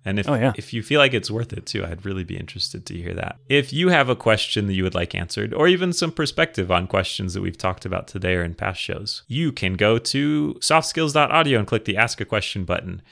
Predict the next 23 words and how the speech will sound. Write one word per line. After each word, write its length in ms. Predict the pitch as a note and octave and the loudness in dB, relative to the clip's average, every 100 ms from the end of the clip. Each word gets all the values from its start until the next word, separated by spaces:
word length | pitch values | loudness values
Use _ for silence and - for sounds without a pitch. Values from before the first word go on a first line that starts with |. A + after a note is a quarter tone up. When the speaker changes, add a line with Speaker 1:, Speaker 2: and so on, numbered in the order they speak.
| - - | -20 -6
Speaker 1:
It 100 | - | 2
says 160 | F3+ | 6
Ask 240 | E3 C#3+ - | 6 4 2
a 60 | |
Question. 400 | G#2+ A2+ - A2 - | 2 2 2 -2 -4
You 100 | G#3 | -4
can 160 | F#2+ | -2
leave 120 | F2 | -2
a 60 | D#2+ | -4
comment 380 | - E2 E2+ F2 | -6 -6 -6 -8
there 160 | F#2+ | -8
too 180 | - - | -8 -8
if 160 | F2+ - | -8 -8
you 80 | F#2+ | -8
want. 240 | F#2 F#2 _ _ | -6 -8 _ _
We 120 | A2 | -4
won't 240 | F2+ F#2 | -4 -6
be 400 | F#2+ F2+ F2 F2+ _ _ - | -8 -8 -8 -10 _ _ -18
upset. 440 | A2 - C#3+ - _ | -8 0 2 0 _
Um, 360 | G2+ F#2 F2 F2+ | -2 -2 -2 -2
we 140 | G#2+ | 0
really 240 | G#2 B2 A#2 | 2 2 4
love 340 | A2 G#2 - | 4 2 -4